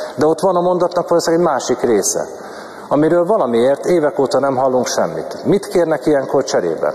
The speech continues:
Mi az, amit egy külföldi tud mondani egy magyar politikusnak, hogy őt hatalomba segítse? Mi az, amit cserébe ezért fizetni kell az országnak? Erről nem hallottunk kétezer-huszonkettőben sem,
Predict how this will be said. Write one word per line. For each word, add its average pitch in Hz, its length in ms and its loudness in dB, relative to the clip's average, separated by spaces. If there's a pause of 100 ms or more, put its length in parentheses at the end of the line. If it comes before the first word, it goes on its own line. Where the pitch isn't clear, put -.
(100)
Mi 185 140 2
az, 170 120 2
amit 147 240 0
egy - 120 0
külföldi 131 500 2
tud 120 200 0
mondani 135 400 2
egy 113 100 0
magyar 135 360 0
politikusnak, 156 760 0 (420)
hogy 113 180 0
őt 151 260 2
hatalomba 117 500 0
segítse? 143 600 0 (180)
Mi 180 100 2
az, 170 100 2
amit 165 180 0
cserébe 151 420 0
ezért 139 320 0
fizetni 135 380 0
kell 117 200 0
az 113 120 0
országnak? 90 560 0 (400)
Erről 156 340 2 (100)
nem 185 180 0
hallottunk 143 500 0
kétezer-huszonkettőben 131 1300 0
sem, 127 320 -2